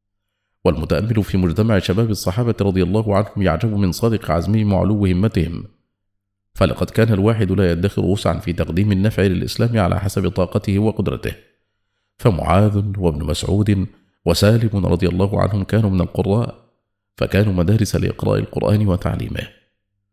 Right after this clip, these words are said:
وزيد بن ثابت كان من كتاب الوحي وممن يجيد فهم لغة اليهود، فكان ترجمانا لها. وعمرو بن سلمة على صغر سنه كان إذا حضرت الصلاة يؤم قومه ولا يؤم،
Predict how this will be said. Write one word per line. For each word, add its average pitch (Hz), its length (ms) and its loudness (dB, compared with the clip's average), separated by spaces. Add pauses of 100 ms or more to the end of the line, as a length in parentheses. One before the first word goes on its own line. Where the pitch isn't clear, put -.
(280)
وزيد 123 260 2
بن 78 180 0
ثابت 101 440 0 (320)
كان 113 240 2
من 82 80 0
كتاب 98 380 0
الوحي 95 400 -2 (560)
وممن 98 360 2
يجيد 95 340 2
فهم 107 280 2
لغة 101 360 2
اليهود، 92 380 -2 (560)
فكان 104 400 2
ترجمانا 95 520 2
لها. 82 580 -2 (500)
وعمرو 113 380 2
بن 98 120 2
سلمة 110 540 2
على 98 360 2
صغر 98 400 0
سنه 120 320 -2 (320)
كان - 200 -2
إذا 80 240 0
حضرت 104 420 0
الصلاة 110 440 0
يؤم 104 400 2
قومه 104 500 0
ولا 107 360 2
يؤم، 87 480 0